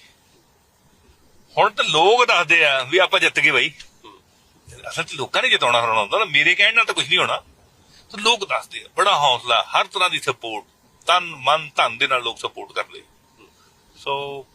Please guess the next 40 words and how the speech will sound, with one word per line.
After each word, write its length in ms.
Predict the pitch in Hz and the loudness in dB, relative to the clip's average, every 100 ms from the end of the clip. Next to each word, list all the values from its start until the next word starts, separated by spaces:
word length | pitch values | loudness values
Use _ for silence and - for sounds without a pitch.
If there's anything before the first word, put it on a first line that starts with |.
| _ 113 | _ -6
ਅਹ, 360 | 107 113 110 | -4 -4 -6
ਬਾਕੀ 420 | 107 131 - 196 190 | -2 -2 0 0 2
ਇਹ 60 | |
ਗੱਲ 160 | 185 190 | 2 2
ਆ 40 | |
ਵੀ 180 | 190 185 - - - - | 0 -2 -6 -20 -20 -4
ਪਹਿਲਾਂ 320 | 196 240 247 | 0 2 2
ਅਸੀਂ 360 | 175 208 208 185 | 2 0 0 0
ਗੱਲਾਂ 300 | 151 165 185 | -2 0 0
ਕਰਦੇ 240 | 170 165 | 0 -2
ਹੁੰਦੇ 200 | 160 151 | -2 -2
ਸੀ 200 | 143 131 _ 131 | -4 -8 _ -2
ਵੀ 80 | |
ਅਸੀਂ 180 | 139 156 - | -2 -2 -2
ਆਹ 180 | 160 | -2
ਕਰ 160 | 185 151 | -2 -2
ਦਿਆਂਗੇ, 240 | 139 135 | -2 -2
ਅਸੀਂ 180 | 123 135 | -4 0
ਆਹ 140 | 127 190 | 0 0
ਕਰ 160 | 139 | -2
ਦਿਆਂਗੇ, 200 | 127 127 - | -4 -6 -2
ਆਹ 140 | 165 | 0
ਕਰ 180 | 156 131 | 0 -2
ਦਿਆਂਗੇ। 240 | 123 113 - _ _ - | -4 -6 -10 _ _ -2
ਹੁਣ 140 | 147 | 0
ਅਸੀਂ 180 | 143 131 - _ | 0 -6 -12 _
ਦੱਸਦੇ 260 | 107 - 135 | -4 -2 -2
ਆ 40 | |
ਵੀ 100 | 147 - 170 | -4 -4 0
ਆਹ 160 | 208 | 0
ਕਰਤਾ। 440 | - - - - - _ _ _ _ _ _ _ _ _ - | 0 -4 -2 -4 -4 _ _ _ _ _ _ _ _ _ -6
ਛੇ 300 | - 196 220 | 0 2 2
ਕਰੋੜ 280 | 214 214 196 | 4 2 4
ਰੁਪਈਆ 400 | 185 165 139 - _ _ _ _ _ - | 2 2 0 -8 _ _ _ _ _ -6
ਮੈਂ 140 | 127 | -2
ਆਪਦੇ 180 | 135 135 | 0 0
ਇਖਤਿਆਰੀ 300 | 131 127 120 | 0 0 0
ਖੰਡ 220 | 117 113 | -2 -6
'ਚੋਂ 160 | 104 113 - _ _ _ _ _ - | -6 -10 -12 _ _ _ _ _ -10
ਵੰਡਿਆ। 320 | 95 87 | -8 -6